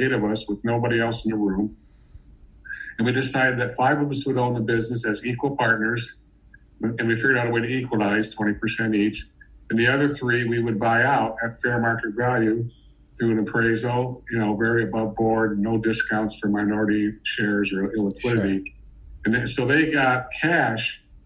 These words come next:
Speaker 1: for their value that, and basically got their inheritance at that point in time turned into cash so they could diversify and invest their funds in a way that they were comfortable with, not being illiquid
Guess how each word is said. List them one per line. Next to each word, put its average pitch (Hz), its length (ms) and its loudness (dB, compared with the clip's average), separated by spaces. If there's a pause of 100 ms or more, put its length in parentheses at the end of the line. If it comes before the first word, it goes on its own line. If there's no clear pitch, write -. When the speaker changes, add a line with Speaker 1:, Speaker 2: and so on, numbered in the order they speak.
(380)
Speaker 1:
for 113 140 0
their 131 200 4
value 113 460 0
that, 107 200 -2 (100)
and 110 280 -2
basically 123 480 0
got 120 260 -2
their 123 280 2
inheritance 117 800 0 (120)
at 113 140 -4
that 123 180 0
point 113 200 -2
in 104 60 -2
time 110 280 0
turned 113 260 0
into 101 200 0
cash 120 580 -2 (680)
so 120 180 0
they 123 100 2
could 123 220 0
diversify 113 680 0
and 107 80 2
invest 110 400 0
their 117 140 -2
funds 104 580 -2 (140)
in 110 100 0
a 107 60 2
way 110 180 4
that 104 220 -2
they 120 80 0
were 127 120 0
comfortable 135 420 -2
with, 98 280 -2
not 107 240 -2 (380)
being 107 180 2
illiquid 107 560 0